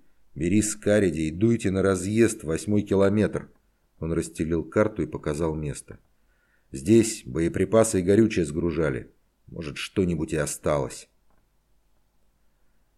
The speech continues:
Местность при этом была напичкана наступающими немецкими войсками. Повсюду, как островки, находились,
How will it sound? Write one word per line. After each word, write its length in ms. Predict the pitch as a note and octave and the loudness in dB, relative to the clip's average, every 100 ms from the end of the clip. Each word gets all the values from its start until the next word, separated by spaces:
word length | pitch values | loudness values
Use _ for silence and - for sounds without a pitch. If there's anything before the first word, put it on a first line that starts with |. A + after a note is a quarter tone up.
| - | -10
Местность 600 | D#2+ A2+ D3+ D3+ C#3+ - | -2 2 2 2 0 0
при 160 | - B2 | 2 4
этом 300 | A#2+ A#2+ G#2+ | 4 4 2
была 240 | G2 A2 | 4 4
напичкана 800 | G2 F#2+ F#2+ B2 A2+ - G2+ F2+ | 4 0 0 -6 -6 -4 -2 -2
наступающими 800 | E2+ - E2 - G2 F2+ - D#2+ | -4 -6 -6 2 2 2 -2 -6
немецкими 520 | D#2 D#2+ D#2+ - D#2 D2+ | -4 -4 -6 -6 -8 -4
войсками. 680 | D2 C#3+ - B1+ - G#2+ - _ _ - - - | -4 -6 -8 -10 -10 -14 -20 _ _ -20 -20 -4
Повсюду, 640 | F#2+ F#2+ - C#3 D#3 A2+ D#2 | 0 0 0 2 2 4 2
как 220 | E2+ E2+ | 0 0
островки, 580 | F2+ - G2 - - D3+ | -2 0 0 0 -2 0
находились, 680 | G2+ F#2+ F#2 C#3+ B2+ - | 0 0 0 0 0 -2